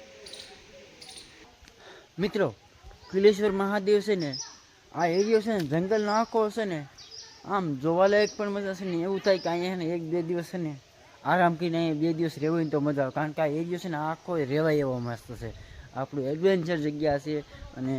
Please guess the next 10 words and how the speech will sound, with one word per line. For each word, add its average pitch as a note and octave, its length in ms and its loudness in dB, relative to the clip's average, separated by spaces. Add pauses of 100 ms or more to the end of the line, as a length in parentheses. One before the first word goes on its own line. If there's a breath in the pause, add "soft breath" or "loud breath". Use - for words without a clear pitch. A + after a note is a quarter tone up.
(420)
મસ્ત D3+ 300 -4 (320)
છે E3 120 4
ને D3+ 60 6 (360 loud breath)
આ B2+ 140 10
જે C#3 100 12 (100)
વૃક્ષ D3 260 6
છે, F3+ 100 10 (380 soft breath)
વૃક્ષ D3 320 6
તો D3+ 40 12 (120)
કેટલી F3+ 440 12